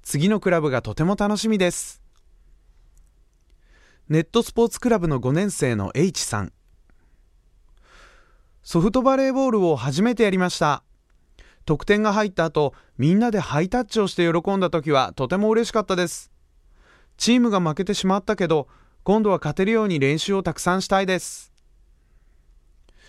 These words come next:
料理クラブ四年生のSさん。初めてホットケーキを作りました。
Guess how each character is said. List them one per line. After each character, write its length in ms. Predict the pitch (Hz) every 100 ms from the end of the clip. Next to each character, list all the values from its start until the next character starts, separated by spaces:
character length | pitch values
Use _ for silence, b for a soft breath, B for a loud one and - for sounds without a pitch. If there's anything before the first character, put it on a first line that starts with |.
| b b b b
料 220 | 135 160 226
理 140 | 240
ク 100 | 247
ラ 100 | 233
ブ 220 | 156 139
四 160 | 113 131
年 160 | 180 214
生 220 | - 151
の 140 | 156 -
S 240 | 170 -
さ 140 | -
ん。 140 | 107 - _ _ _ _ _ _ _ _ _ _ _ _ _ _ _ _ _ _ _ _
初 260 | - 160 196
め 100 | 254
て 80 | 240
ホ 140 | 202
ッ 20 |
ト 160 | 196 202
ケ 140 | 226
ー 40 | 220
キ 120 | 214
を 80 | 196
作 160 | -
り 100 | 180
ま 100 | 190
し 100 | 196
た。 200 | 175 135